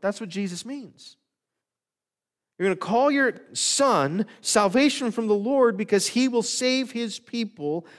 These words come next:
not just from Rome, not just from temple worship,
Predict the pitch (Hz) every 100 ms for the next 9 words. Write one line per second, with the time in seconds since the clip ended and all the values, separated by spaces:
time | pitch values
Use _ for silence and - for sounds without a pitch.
0 | - 196 262 302 269 - 254 226 220 220
1 | 220 208 - 175 226 254 254 214 247 220
2 | 226 220 226 208 208 202 208 202